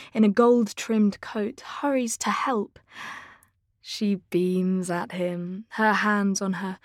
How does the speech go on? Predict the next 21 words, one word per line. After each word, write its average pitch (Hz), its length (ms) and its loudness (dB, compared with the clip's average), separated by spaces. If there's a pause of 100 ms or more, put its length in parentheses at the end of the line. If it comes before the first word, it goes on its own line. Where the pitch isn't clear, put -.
(220)
swollen, 185 760 -2
pregnant 190 480 -8
belly, 175 380 -6 (1200)
and 220 140 6
then 247 120 4
she's 269 240 -2
gone. 269 380 0 (1400)
And, 233 600 4 (180)
unbeknownst 185 640 -2
to 208 60 -12
him 220 360 2
until 220 420 0
hours 220 340 2
later, 220 400 0 (280)
so 381 300 6
too 180 400 0 (420)
is 262 160 8
his 285 200 2
gold-plated 226 880 2
pocket - 420 -6
watch. - 460 -8